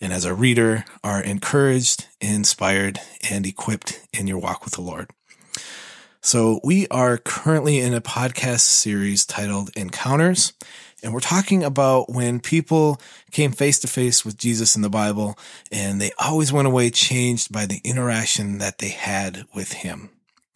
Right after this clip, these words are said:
Today's encounter just shows us that when people met Jesus, there were ripple effects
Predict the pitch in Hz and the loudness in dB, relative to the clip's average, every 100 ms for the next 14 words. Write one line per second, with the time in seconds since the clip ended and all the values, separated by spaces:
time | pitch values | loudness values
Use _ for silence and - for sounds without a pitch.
0 | - - - - - - - 139 175 190 | -12 -12 -20 -20 -20 -20 -6 2 4 6
1 | 185 151 151 147 139 131 131 135 - 147 | 4 4 6 6 4 2 0 2 4 4
2 | 131 131 123 - 123 113 113 120 120 - | 4 4 4 4 2 0 -2 -4 -2 0
3 | 160 156 143 127 117 117 113 110 - 120 | 2 4 4 2 0 -2 0 2 0 0
4 | 117 113 107 107 127 120 113 101 - 92 | 0 0 -2 0 0 0 -2 -2 -2 -2
5 | - - - | 0 -2 -2